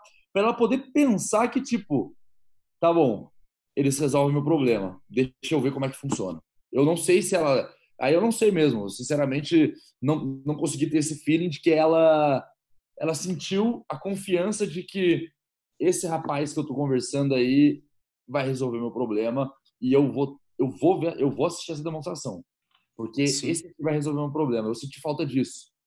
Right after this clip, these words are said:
Speaker 1: né, desse, ficou meio boring, assim, no final, né, a pessoa já ficava cansada, já, "Tá bom,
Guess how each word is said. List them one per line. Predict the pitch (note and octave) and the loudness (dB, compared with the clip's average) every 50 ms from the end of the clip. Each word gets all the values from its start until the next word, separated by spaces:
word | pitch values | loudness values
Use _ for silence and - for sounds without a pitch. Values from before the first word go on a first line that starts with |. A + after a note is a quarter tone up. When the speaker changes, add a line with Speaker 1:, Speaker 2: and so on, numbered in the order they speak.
| _ _ _ - | _ _ _ -10
Speaker 1:
né, | G#2 A2+ A2+ | -6 -6 -4
desse, | G#2+ G#2+ A#2+ A#2 - - B2+ A#2+ G2+ - - - _ _ _ _ _ _ _ _ _ | -4 -4 -4 -4 -4 -2 -2 -2 -2 -4 -8 -16 _ _ _ _ _ _ _ _ _
ficou | - C#3+ C#3 D#3 | -10 -4 -2 0
meio | D3+ D#3+ E3 D#3 | 4 6 6 6
boring, | E3 D#3+ D#3 D#3+ D#3 D3 C#3 B2 A#2 A2+ | 6 6 6 6 6 6 4 2 0 -2
assim, | A2 - - B2 B2 A#2 | -4 -6 -6 -6 -4 -4
no | A2+ | -6
final, | A2 - A#2+ A2+ A#2 A#2 A2+ G#2+ | -6 -8 -6 -4 -2 -2 0 -2
né, | G#2 G#2 | -2 -4
a | G2+ | -6
pessoa | - - A2+ A2 - A2+ A2+ A#2+ | -8 -8 -10 -8 -6 -4 -4 -4
já | B2+ B2 | -4 -6
ficava | - - - B2 B2 B2 | -8 -8 -8 -6 -6 -6
cansada, | A#2+ - C#3+ C3+ B2+ - - A#2+ B2+ C3 C3+ B2 A2+ A2 | -6 -8 -8 -8 -8 -8 -6 -6 -4 -4 -4 -6 -6 -6
já, | G#2 B2 B2+ C3+ | -4 -4 -4 -4
"Tá | B2 - C3 B2+ | -6 -6 -10 -8
bom, | - - B2 C3 B2+ | -6 -6 -6 -6 -8